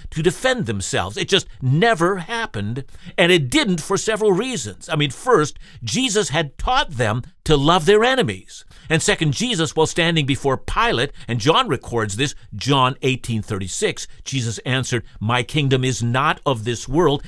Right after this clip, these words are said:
If my kingdom were of this world, my servants would have been fighting that I might not be delivered over to the Jews." And so, you know, the kingdom is not of this world, so it doesn't require swords and clubs.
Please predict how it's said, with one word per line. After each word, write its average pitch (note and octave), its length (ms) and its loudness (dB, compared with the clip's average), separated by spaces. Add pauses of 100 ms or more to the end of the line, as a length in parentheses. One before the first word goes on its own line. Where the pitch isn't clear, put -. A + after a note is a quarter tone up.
(160)
If E3 180 2
my A3 300 4
kingdom A3+ 400 2
were E3 180 6
of B2+ 160 0
this F3 240 0
world, B2 400 0 (160)
my F3 300 2
servants A#3+ 480 2
would E3+ 100 4
have C#3 100 2
been C#3 160 2
fighting G#3+ 580 2 (180)
that D3 160 4
I D3+ 80 4
might D3+ 220 2
not D3+ 220 4
be C#3+ 120 2
delivered C#3 500 2
over C3+ 240 4
to - 160 -4
the A#2+ 140 0
Jews." G#2 580 -4
And A2+ 140 -6
so, C3 220 0 (260)
you E3+ 80 2
know, E3 80 6
the D#3+ 80 2
kingdom B3+ 340 4
is D3+ 120 4
not C#3 200 4
of A#2+ 120 0
this B2 200 -4
world, D#3+ 260 2
so D#3+ 220 4
it G3 340 4
doesn't F3 640 2 (200)
require D#3 520 4
swords D3 380 2
and D#3+ 140 -2
clubs. - 640 -4